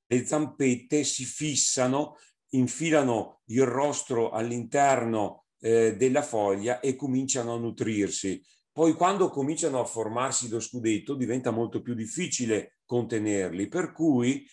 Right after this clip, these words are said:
il momento importante per l'applicazione degli insetticidi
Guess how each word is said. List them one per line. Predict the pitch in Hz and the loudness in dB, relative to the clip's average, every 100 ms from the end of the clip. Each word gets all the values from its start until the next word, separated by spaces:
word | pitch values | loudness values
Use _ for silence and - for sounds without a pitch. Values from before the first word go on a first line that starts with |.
| _ | _
il | 107 107 | -8 -2
momento | 117 139 160 135 - 104 | 2 4 4 4 0 0
importante | 104 98 104 - 135 135 120 101 98 82 _ _ | 0 -4 -8 -4 -2 -2 -2 -2 -4 -4 _ _
per | - 123 113 | -2 0 2
l'applicazione | 104 101 113 110 107 - 127 139 127 107 95 | 0 -2 -4 -6 -6 -4 2 2 2 0 -2
degli | 101 | -2
insetticidi | 107 107 127 - - 101 98 90 117 120 | -4 -4 -6 -8 -8 -4 -4 -2 -6 -6